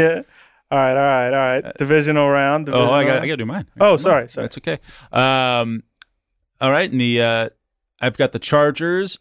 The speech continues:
Speaker 2: erasing the, the, the ghosts of twenty-seven to nothing and beating the Char-, uh, the Jaguars.
Speaker 1: I love, I would love that as a first round matchup because I feel like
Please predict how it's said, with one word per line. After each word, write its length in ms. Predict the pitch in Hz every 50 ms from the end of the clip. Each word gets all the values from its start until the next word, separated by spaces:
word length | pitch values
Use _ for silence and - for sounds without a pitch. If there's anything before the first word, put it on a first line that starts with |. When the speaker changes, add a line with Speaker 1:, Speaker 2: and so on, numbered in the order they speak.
| _
Speaker 2:
erasing 760 | - 127 113 127 135 139 135 - - 143 135 135 143 143 135 117
the, 440 | 120 120 117 117 117 117 117 - _ 117
the, 240 | 113 113 117 107 104 -
the 60 | - 113
ghosts 480 | 104 139 135 139 156 165 - - -
of 240 | - 127 117 - -
twenty-seven 540 | - - 139 139 131 - - 139 131 131 120
to 40 | 117
nothing 460 | 117 123 123 120 - 156 156 156 135
and 140 | 113 107 -
beating 240 | 120 117 117 113
the 80 | 107 101
Char-, 260 | - - 120 120 117 -
uh, 140 | 139 123 113
the 100 | 107 110
Jaguars. 680 | 104 120 117 120 123 139 147 170 202 254 - - - _ _
Speaker 1:
I 200 | - 190 254 277
love, 380 | 233 196 196 196 190 190 190 - -
I 100 | 185 220
would 140 | 202 175 160
love 340 | 151 151 156 156 151 139 143
that 200 | 143 139 135 135
as 100 | 131 127
a 60 | 127
first 320 | 120 - 139 135 127 -
round 240 | 139 135 131 131 127
matchup 420 | 127 127 127 123 - 139 131 123 -
because 300 | 143 127 - 156 143 147
I 80 | 143
feel 200 | 143 - 190 190
like 260 | 190 180 165 - _